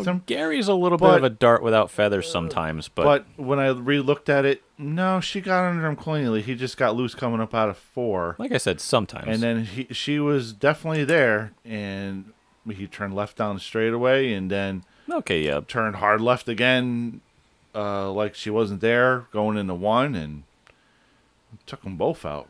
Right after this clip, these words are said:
Speaker 2: in
Speaker 1: They
Speaker 2: my
Speaker 1: don't,
Speaker 2: opinion. I,
Speaker 1: they
Speaker 2: that
Speaker 1: don't
Speaker 2: was
Speaker 1: have
Speaker 2: on him, man.
Speaker 1: Uh,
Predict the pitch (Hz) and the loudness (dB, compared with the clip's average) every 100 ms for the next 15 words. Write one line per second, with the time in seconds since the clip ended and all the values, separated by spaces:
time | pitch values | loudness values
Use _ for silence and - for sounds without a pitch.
0 | - 71 76 107 151 147 78 78 78 95 | -18 -16 -2 0 2 -2 -6 -10 -8 -4
1 | 139 123 117 - 104 87 120 107 85 85 | 2 4 4 2 0 0 0 -2 -2 -8
2 | 85 85 _ _ _ _ - - | -8 -12 _ _ _ _ -14 -14